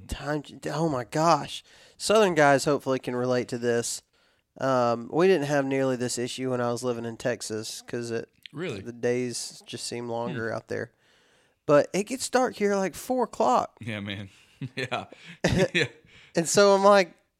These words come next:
Speaker 1: I still don't get used to it. I'm like, "Why, why?" It's, people are still at work and it's getting dark outside.
Speaker 2: And it,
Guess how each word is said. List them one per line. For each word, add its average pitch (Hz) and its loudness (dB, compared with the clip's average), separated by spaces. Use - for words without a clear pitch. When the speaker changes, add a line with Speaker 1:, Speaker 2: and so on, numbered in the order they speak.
Speaker 1:
I 170 2
still 247 4
don't 196 6
get 165 2
used 175 -4
to 117 2
it. 104 0
I'm 139 -4
like, 139 -2
"Why, 147 -8
why?" 202 -4
It's, - -6
people 254 0
are 226 2
still 277 -2
at 185 0
work 233 0
and 170 2
it's 151 -4
getting 180 2
dark 208 4
outside. 123 0
Speaker 2:
And 131 -8
it, - -18